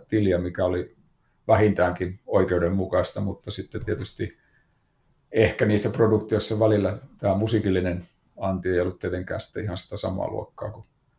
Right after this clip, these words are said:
uran alkuvaiheessa, mutta meillä jäi aika paljon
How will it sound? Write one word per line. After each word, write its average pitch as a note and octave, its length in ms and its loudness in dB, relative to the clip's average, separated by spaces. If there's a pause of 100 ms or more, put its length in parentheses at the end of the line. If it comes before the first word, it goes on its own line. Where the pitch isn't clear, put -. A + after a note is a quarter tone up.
(480)
uran G#2+ 260 2
alkuvaiheessa, G#2 520 4
mutta A#2+ 400 0 (760)
meillä F3 240 6
jäi A#2+ 200 6
aika E3+ 220 2
paljon B2 500 2